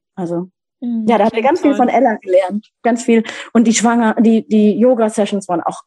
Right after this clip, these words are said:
Speaker 1: einfach schön. Ich bin da so entspannt und gerne hin. Manchmal nach einem Arbeitstag dann, ne, radeln. In Holland fährt man überall Fahrrad und das war auch normal und gut für mich. Und dann bin ich aber so entspannt im Flow, dann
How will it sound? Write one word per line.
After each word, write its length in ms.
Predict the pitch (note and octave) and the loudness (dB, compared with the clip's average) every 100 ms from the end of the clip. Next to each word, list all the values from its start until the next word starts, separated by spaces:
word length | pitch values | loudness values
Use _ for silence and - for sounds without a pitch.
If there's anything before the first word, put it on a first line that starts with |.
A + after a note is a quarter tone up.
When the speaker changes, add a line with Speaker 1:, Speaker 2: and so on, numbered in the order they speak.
| - | -6
Speaker 1:
einfach 460 | F#3+ F#3+ - G3+ _ - | -2 -2 -4 -8 _ -10
schön. 400 | - G3 E3 - | 0 2 2 -4
Ich 120 | - | -4
bin 100 | G#3+ | 0
da 120 | G3+ G3 | 2 2
so 220 | G#3+ - | 0 0
entspannt 520 | G#3 G#3 - G3+ G#3+ - _ _ _ _ | -2 -2 -2 0 -2 -6 _ _ _ _
und 180 | F#3+ F3+ | -8 -2
gerne 300 | G#3+ A#3 A3+ | 0 2 2
hin. 380 | E3+ B3+ B3 A#3 | 2 2 2 2
Manchmal 340 | G3+ G#3+ G#3+ | 0 0 0
nach 200 | G#3+ A#3 | 0 0
einem 160 | A#3 A#3 | -2 -2
Arbeitstag 600 | G3 G#3 G#3+ - A3+ G#3+ | -2 -2 -4 -4 -6 -2
dann, 300 | G3+ G#3 G3 | 0 0 0
ne, 240 | G#3 B3+ B3 | 0 0 0
radeln. 400 | G3+ A3+ A3+ G#3+ _ _ - | -2 0 -2 -4 _ _ -10
In 120 | D#3+ | -4
Holland 280 | E3+ E3 C#3+ | -2 -2 -4
fährt 160 | - C#3 | -8 -4
man 100 | D#3+ | -2
überall 320 | E3+ D3+ E3 | 0 0 0
Fahrrad 360 | - A3 G#3+ F3+ | 0 -2 -2 -2
und 100 | D#3+ | -4
das 160 | F3 | -4
war 160 | D#3+ G3 | -4 -2
auch 120 | A3+ | -4
normal 420 | F#3+ E3 E3+ F3+ | -6 -6 -6 -6
und 140 | F3 - | -8 -8
gut 160 | A#3 - | -10 -4
für 140 | D4 | 2
mich. 240 | D4 D4+ _ _ _ _ _ _ _ - | 2 2 _ _ _ _ _ _ _ -2
Und 80 | G#3 | 2
dann 80 | G#3 | 4
bin 100 | A3 | 4
ich 120 | A3 | 2
aber 200 | G#3 G#3+ | 2 0
so 500 | F#3 F#3+ B3+ C#4 D4 | -2 -2 2 4 4
entspannt 760 | B3 A#3 - - A3+ A#3+ C4 B3+ | 2 -2 -4 -8 -2 0 0 0
im 200 | G#3 G#3 | 0 0
Flow, 540 | - - G#3+ A#3 C4 | -2 -4 0 2 2
dann 240 | B3 A#3+ | 2 0